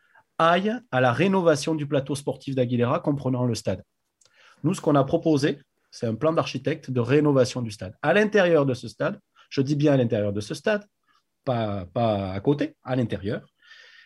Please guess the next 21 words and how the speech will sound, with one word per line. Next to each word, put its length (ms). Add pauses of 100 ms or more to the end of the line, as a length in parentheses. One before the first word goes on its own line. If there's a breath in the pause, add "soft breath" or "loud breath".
(180)
il 60
y 60
avait 260
des 160
espaces 320
commerciaux 580 (320)
qui 100
permettaient 460
d'exploiter 540
ce 140
stade 440 (440)
en 180
semaine 540
et 80
non 180
pas 140
simplement 400
le 80
jour 160
de 80
match. 360